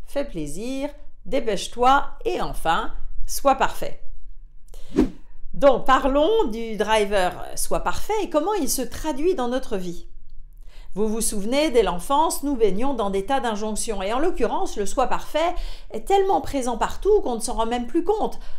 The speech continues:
Avoir des bonnes notes à l'école, surtout dans le système scolaire français traditionnel, cumuler les diplômes, faire de la top qualité. Donc, nous sélectionnons et interprétons ce qui se passe autour de nous,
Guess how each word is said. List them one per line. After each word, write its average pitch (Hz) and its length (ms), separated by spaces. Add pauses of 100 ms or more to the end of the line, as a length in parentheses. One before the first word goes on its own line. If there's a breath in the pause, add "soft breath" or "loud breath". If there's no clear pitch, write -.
Avoir 190 300
des 185 120
bonnes 180 200
notes 185 200
à 202 80
l'école, 233 640
surtout - 420
dans 165 160
le 156 260
système 208 460
scolaire - 340
français 190 300
traditionnel, 226 760 (320 loud breath)
cumuler 202 480
les 220 120
diplômes, 214 720 (140)
faire 180 220
de 165 80
la 170 140
top - 320
qualité. 226 600 (760 soft breath)
Donc, 277 420
nous 349 140
sélectionnons 262 720
et 196 160
interprétons 285 720
ce - 100
qui 220 80
se - 100
passe 196 220
autour 180 260
de 156 120
nous, 202 180